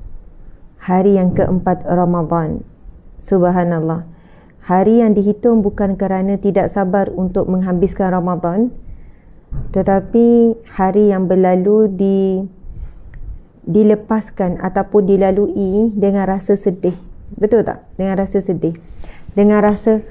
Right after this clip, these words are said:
"Ya Allah, ini dah empat Ramadan." Ha, kalau boleh, dan begitulah masa sangat cepat berlalu.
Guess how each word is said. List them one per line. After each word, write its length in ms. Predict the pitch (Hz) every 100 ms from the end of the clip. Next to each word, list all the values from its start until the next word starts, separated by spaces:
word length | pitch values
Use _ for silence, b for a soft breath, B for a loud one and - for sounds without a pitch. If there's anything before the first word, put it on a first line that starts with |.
| B B
"Ya 240 | - 196 180
Allah, 240 | 202 202
ini 160 | 208 214
dah 160 | 208
empat 320 | 208 202 - 208
Ramadan." 480 | 202 196 185 175 -
Ha, 240 | 185 180 175
kalau 240 | 196 196
boleh, 560 | 190 208 208 226 277 - - B B B B B B B - - -
dan 160 | 214
begitulah 480 | 220 226 247 247 226
masa 320 | 208 208 -
sangat 400 | 247 226 202 -
cepat 320 | 196 - 180 -
berlalu. 560 | 185 180 180 185 247 302